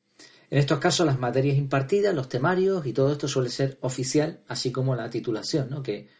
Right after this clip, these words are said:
normalmente es equivalente a haber asistido como un alumno más a las clases. Claro, entre un método y otro hay un montón de variedades y son llamadas los cursos semipresenciales. Una modalidad, por ejemplo, la llamada blended,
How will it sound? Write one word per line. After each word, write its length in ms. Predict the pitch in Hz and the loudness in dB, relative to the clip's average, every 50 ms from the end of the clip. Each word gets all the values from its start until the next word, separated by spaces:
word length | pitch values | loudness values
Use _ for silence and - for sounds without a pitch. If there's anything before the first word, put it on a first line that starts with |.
| _ _ - | _ _ -10
normalmente 420 | 127 113 123 127 127 135 131 135 | -6 -4 -2 0 0 0 0 0
es 60 | 120 | -2
equivalente 720 | 123 113 - 131 117 123 120 135 139 143 135 135 147 147 | -4 -2 -2 -2 0 0 2 2 2 0 0 -2 -4 -4
a 80 | 139 117 | -2 -2
haber 180 | 110 123 127 | -2 -4 -4
asistido 480 | 131 131 - 131 131 - 135 131 143 143 | -4 -2 -2 -4 -2 0 2 2 2 2
como 200 | 131 117 117 127 | 2 -2 -4 -4
un 120 | 143 156 | -2 -2
alumno 320 | 151 127 123 131 131 123 117 | -2 -2 0 0 -2 -2 -2
más 220 | 113 117 120 127 - _ _ _ _ _ _ _ _ _ _ - | -4 -6 -8 -10 -12 _ _ _ _ _ _ _ _ _ _ -10
a 220 | - 123 113 110 | -6 -6 -4 -4
las 140 | 104 95 - | -6 -8 -10
clases. 460 | - - - - - - - 135 - _ _ _ _ _ _ _ _ - - - - - - - | -12 -16 -16 -14 -14 -16 -16 -18 -20 _ _ _ _ _ _ _ _ -20 -20 -20 -20 -20 -4 2
Claro, 220 | - 175 151 - | 4 6 6 6
entre 320 | 175 160 151 143 - 165 175 | 4 0 0 4 6 6 6
un 120 | 190 196 | 6 4
método 360 | 202 220 208 190 190 170 165 | 2 2 4 4 6 6 6
y 100 | 160 170 | 6 6
otro 340 | 190 202 - 185 185 185 - - | 6 4 2 2 0 -2 -2 -2
hay 200 | 139 143 156 165 | 0 2 4 4
un 120 | 170 170 | 4 2
montón 360 | 160 156 147 139 135 160 160 160 | 2 0 0 2 2 2 0 2
de 60 | 156 | 2
variedades 640 | 151 151 143 143 147 160 165 160 160 170 165 - - - | 0 0 0 2 2 2 2 2 0 0 -4 -6 -12 -12
y 100 | 180 135 | -8 -4
son 180 | - 151 147 | -2 0 0
llamadas 340 | 139 156 151 151 156 160 165 | 2 2 2 2 2 2 2
los 120 | 151 131 131 | 2 0 -2
cursos 400 | - 147 139 131 - 160 143 - | -2 -2 -2 0 0 0 2 2
semipresenciales. 1120 | - 156 151 151 151 147 135 131 123 - - 120 104 - - 101 92 87 - 139 135 - _ _ _ _ _ _ _ _ _ _ _ _ _ _ | 2 2 2 0 0 0 0 -2 -2 -2 -4 -6 -8 -8 -10 -10 -12 -14 -16 -20 -20 -20 _ _ _ _ _ _ _ _ _ _ _ _ _ _
Una 220 | - 147 147 156 156 | 0 2 2 4 4
modalidad, 520 | 147 151 147 151 143 139 147 170 190 190 | 4 4 4 4 4 4 2 2 2 2
por 100 | 165 151 | 2 0
ejemplo, 340 | 135 - - 170 160 180 170 | 0 0 -2 0 2 2 2
la 120 | 151 139 | 4 2
llamada 320 | 135 131 131 143 151 165 156 | 2 2 2 2 2 2 2
blended, 520 | 135 135 156 160 160 147 165 165 160 - | 2 2 0 0 2 2 2 2 2 0